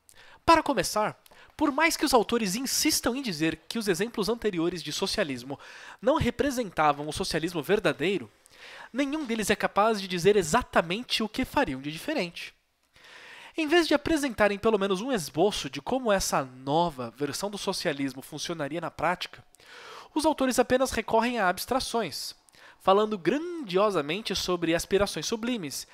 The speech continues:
em vez de características tangíveis e institucionais. Criar novos destinos para a humanidade. Democratizar a economia. São frases que cabem em um perfil de Facebook, mas que na prática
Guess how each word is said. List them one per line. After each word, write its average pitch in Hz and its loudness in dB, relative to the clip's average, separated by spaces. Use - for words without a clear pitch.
em 302 -10
vez 143 -2
de 139 -8
características 180 -2
tangíveis 170 -6
e 151 -2
institucionais. 160 -6
Criar 170 2
novos 165 0
destinos 156 -2
para 156 0
a - 2
humanidade. 143 -2
Democratizar 170 4
a 180 0
economia. 151 -6
São 294 0
frases 277 4
que - -8
cabem 208 0
em 196 -8
um 214 -8
perfil 202 0
de 214 -8
Facebook, 180 -6
mas 262 -6
que 151 -6
na 175 2
prática - 0